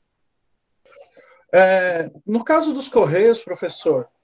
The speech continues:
é, com a privatização, seria viável para uma empresa privada prestar o mesmo serviço num país com a extensão territorial do Brasil e a dificuldade de acesso a algumas localidades?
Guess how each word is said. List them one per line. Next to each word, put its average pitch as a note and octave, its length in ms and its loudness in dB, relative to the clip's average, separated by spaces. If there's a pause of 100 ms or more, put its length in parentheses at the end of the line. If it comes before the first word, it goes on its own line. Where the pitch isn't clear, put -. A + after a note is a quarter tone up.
(100)
é, F#3+ 640 2
com C4 100 0
a C4+ 100 2
privatização, G#3+ 1160 0
seria C4 440 0
viável G3+ 600 2
para F3 100 -4
uma E3+ 160 -4
empresa E3 380 -2
privada D#3+ 500 0
prestar E3 400 0
o E3 80 2
mesmo A#3 240 -4
serviço F#3 760 -8
num F3 440 2 (120)
país E3 380 -2
com - 100 -4
a F3 40 0
extensão E3 500 -4
territorial E3+ 800 0
do D#3 80 -6
Brasil D3+ 600 0 (520)
e E3 100 2
a F3+ 80 6
dificuldade F3 680 0
de F3 100 0
acesso F3 500 4
a E3 40 8
algumas D#3+ 340 -2
localidades? D#3 1080 0